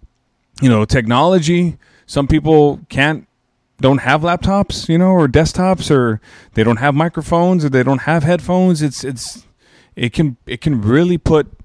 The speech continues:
things, you know, like a hamper, you know, like a damp-, not a hamper, a damper. <laughs> And it's, it's all about timing, you know, and I think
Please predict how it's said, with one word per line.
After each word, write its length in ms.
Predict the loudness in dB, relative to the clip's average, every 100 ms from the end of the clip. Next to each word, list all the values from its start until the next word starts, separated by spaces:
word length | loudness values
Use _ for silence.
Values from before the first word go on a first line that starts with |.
| -8
things, 540 | -4 0 0 -2 -8 _ _ _ -20 -18 -2
you 100 | 2
know, 180 | 2 2
like 280 | 0 -6
a 20 | -6
hamper, 460 | -2 -2 0 -2
you 120 | 0 0
know, 160 | 0
like 160 | -2 -4
a 40 |
damp-, 280 | -2 0 0
not 200 | -2 -6
a 40 |
hamper, 340 | -6 -4 -2 -2
a 80 | 0
damper. 560 | 2 6 6 6 4 0 -4 -18 -20
<laughs> 340 | -20 -20 -20 -4
And 400 | 0 2 0 -4 -14 -20 _ -20 -20 _ _ _ _ _
it's, 260 | -2 2
it's 160 | 4 6
all 180 | 8 8
about 220 | 8 6
timing, 400 | 4 2 2 2
you 80 | 2
know, 160 | 2
and 460 | 0 -2 -4 -6 -12 -20 -20 _ -14
I 160 | -10 -10
think 500 | -8 -10 -10 -12